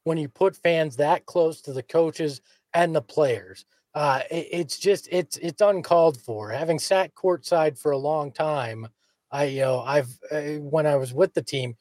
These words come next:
you would hear these things that were being said, uh, uh, to, to opponents that were sitting closer, even sometimes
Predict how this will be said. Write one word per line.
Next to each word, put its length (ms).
you 120
would 160
hear 300
these 260
things 320
that 100
were 120
being 260
said, 400
uh, 220
uh, 120
to, 360
to 120
opponents 560
that 160
were 80
sitting 320
closer, 360
even 320
sometimes 640